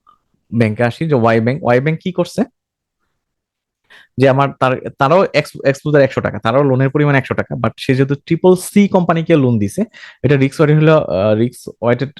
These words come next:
ওয়েট হইলো একশো পঁচিশ পার্সেন্ট। So রিস্ক ওয়েটেড রেশিও পাইলাম, আহ, সরি, রিস্ক ওয়েটেড, আহ, অ্যাসেট হইলো একশো পঁচিশ টাকা। So আমি capital risk weighted asset ফর্মুলাতে যদি পাঠাই, তারও দশ টাকা, তারও দশ টাকা ক্পিটাল, সেম ক্যাপিটাল, এক্স ব্যাংকের যে ক্যাপিটাল ছিল, but এখানে একশো পঁচিশ টাকা হবে যেহেতু রিস্ক ওয়েট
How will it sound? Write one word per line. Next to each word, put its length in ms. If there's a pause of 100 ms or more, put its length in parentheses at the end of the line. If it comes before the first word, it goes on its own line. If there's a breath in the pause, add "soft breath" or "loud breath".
ওয়েট 300
হইলো 260
একশো 240
পঁচিশ 240
পার্সেন্ট। 280 (420 loud breath)
So 100
রিস্ক 260
ওয়েটেড 320
রেশিও 260
পাইলাম, 320
আহ, 100
সরি, 260
রিস্ক 240
ওয়েটেড, 180
আহ, 760
অ্যাসেট 360
হইলো 300
একশো 220
পঁচিশ 240
টাকা। 240 (460 loud breath)
So 60
আমি 160
capital 300
risk 220
weighted 240
asset 200
ফর্মুলাতে 380
যদি 140
পাঠাই, 300
তারও 340
দশ 240
টাকা, 280 (240)
তারও 200
দশ 180
টাকা 180
ক্পিটাল, 300
সেম 300
ক্যাপিটাল, 340 (680 loud breath)
এক্স 200
ব্যাংকের 280
যে 120
ক্যাপিটাল 340
ছিল, 240 (400 soft breath)
but 120
এখানে 260
একশো 160
পঁচিশ 220
টাকা 180
হবে 200
যেহেতু 200
রিস্ক 240
ওয়েট 120